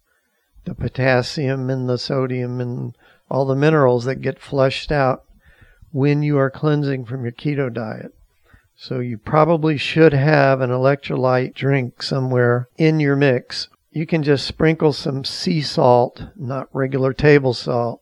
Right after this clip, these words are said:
into a glass of water. Next is soup. You can have cold soup or hot soup. You can have pre-made soup, or you can make it yourself.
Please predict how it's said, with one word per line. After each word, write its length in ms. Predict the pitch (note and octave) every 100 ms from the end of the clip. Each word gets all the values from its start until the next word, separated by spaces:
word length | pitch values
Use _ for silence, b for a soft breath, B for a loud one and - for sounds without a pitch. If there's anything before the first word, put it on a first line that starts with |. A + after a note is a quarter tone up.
| _ -
into 600 | C#3+ D3 C#3 - D#3+ C#3
a 420 | C3+ B2+ B2+ C3+ - -
glass 420 | C3 C3+ A#2+ -
of 100 | B2+
water. 460 | C3 B2 A#2 A#2 - _ _ _ _ _ _
Next 400 | D#3+ F#3+ F#3+ -
is 120 | E3 -
soup. 420 | - G#3 E3+ - _ _ _ _
You 120 | C#3+
can 140 | E3+
have 200 | C3+ C3
cold 320 | - F#3 F#3+ -
soup 380 | F3+ F#3+ F3+
or 80 | E3+
hot 260 | F3 F#3+ -
soup. 420 | - D3 B2+ - _
You 120 | - B2
can 140 | C3+
have 180 | A#2+ B2
pre-made 840 | E3+ E3+ D#3+ D#3 D#3 D3+ C#3+ C#3
soup, 460 | - - E3+ D3+ C#3+
or 60 |
you 100 | B2
can 180 | B2 B2+
make 220 | B2+ B2
it 160 | C3+ -
yourself. 800 | A#2 - - F3 D#3+ D3+ -